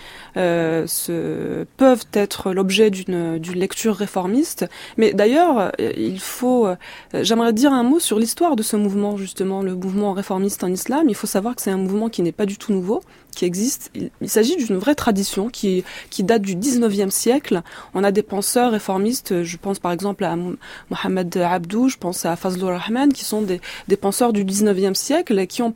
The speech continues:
prôné une lecture réformiste des textes. Sauf qu'il se trouve que ce mouvement-là a été, euh, récupéré et, et, et dévoyé par un,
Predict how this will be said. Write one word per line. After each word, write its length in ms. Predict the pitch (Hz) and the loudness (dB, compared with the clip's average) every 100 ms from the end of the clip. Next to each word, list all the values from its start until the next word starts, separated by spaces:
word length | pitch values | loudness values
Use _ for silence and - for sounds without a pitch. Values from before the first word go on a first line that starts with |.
| _ | _
prôné 320 | - 220 233 330 | -4 2 4 6
une 260 | 247 196 | 6 4
lecture 600 | 185 196 208 - 247 240 | 2 2 0 0 0 2
réformiste 680 | 208 202 196 190 214 - 170 - - - - | 0 -2 0 0 -2 -2 -6 -8 -14 -16 -2
des 100 | 202 | 0
textes. 480 | - 285 330 - 175 - - - - | 2 2 2 -2 -4 -6 -16 -16 -4
Sauf 340 | - 294 - | 2 4 4
qu'il 400 | 233 220 - 202 | 4 4 4 -2
se 160 | - 196 | 0 -2
trouve 460 | - - 330 330 | -2 4 4 4
que 180 | - 185 | 2 2
ce 200 | - 220 | 2 2
mouvement-là 680 | 214 220 220 208 220 294 330 | 4 4 4 4 4 4 2
a 120 | 190 | 2
été, 480 | 202 - 226 247 247 | 0 0 0 4 4
euh, 140 | 185 | 4
récupéré 1040 | 175 226 - 247 262 208 208 226 254 247 196 | 2 0 0 4 4 4 4 6 6 4 2
et, 80 | - - - - - - | 0 -14 -18 -18 -8 0
et, 240 | 202 - | 2 4
et 40 | |
dévoyé 600 | 208 277 247 247 233 247 | 4 6 6 6 4 2
par 380 | 262 226 233 233 | 2 4 4 4
un, 260 | 202 180 | 2 0